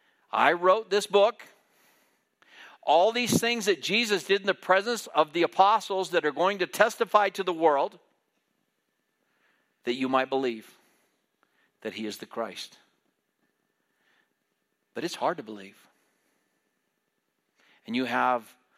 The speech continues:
liberal theologians that try to tear the miracles apart and try to explain things away. Why? 'Cause they can't believe them. Why? The Bible says in First Corinthians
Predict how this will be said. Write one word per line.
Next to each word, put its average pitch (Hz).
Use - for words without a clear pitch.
liberal 127
theologians 131
that 131
try 123
to 123
tear 135
the 123
miracles 123
apart 123
and 123
try 123
to 123
explain 120
things 127
away. 120
Why? 123
'Cause 113
they 143
can't 156
believe 139
them. 110
Why? 123
The 110
Bible 135
says 143
in 131
First -
Corinthians 139